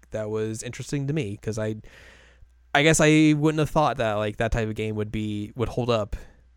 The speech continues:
to, like, kids that age. So that was a cool thing to,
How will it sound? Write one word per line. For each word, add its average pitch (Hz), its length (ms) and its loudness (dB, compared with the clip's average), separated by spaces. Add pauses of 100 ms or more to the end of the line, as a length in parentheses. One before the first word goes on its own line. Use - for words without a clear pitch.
(540)
to, 110 120 -2
like, 104 160 -4
kids 107 220 -6
that 101 140 -4
age. 98 420 -8 (560)
So 98 300 -8 (1600)
that 202 60 0
was 170 80 0
a - 20 -8
cool 104 180 -4
thing 101 220 -12
to, 101 240 -8